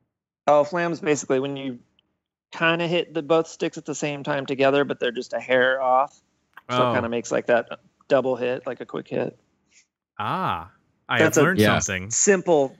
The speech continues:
Speaker 1: definition of what it is, but
Speaker 3: It's kinda like what We Will Rock You is based on.
Speaker 1: Yeah,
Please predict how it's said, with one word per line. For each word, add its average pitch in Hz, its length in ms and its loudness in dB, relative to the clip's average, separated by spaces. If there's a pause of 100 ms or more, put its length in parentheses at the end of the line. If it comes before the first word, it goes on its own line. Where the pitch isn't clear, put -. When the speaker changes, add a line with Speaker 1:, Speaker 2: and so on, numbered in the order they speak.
(500)
Speaker 1:
definition 131 560 -6
of 120 120 -10
what 120 160 -6
it 117 80 -4
is, 120 240 -6
but - 300 -12
Speaker 3:
It's 123 260 0
kinda 175 300 4
like 143 300 4
what 120 200 4
We 101 160 2
Will 98 220 4
Rock 85 360 2
You 73 200 -2
is 67 160 -6
based 71 400 -4
on. 65 320 -6 (1160)
Speaker 1:
Yeah, 147 420 2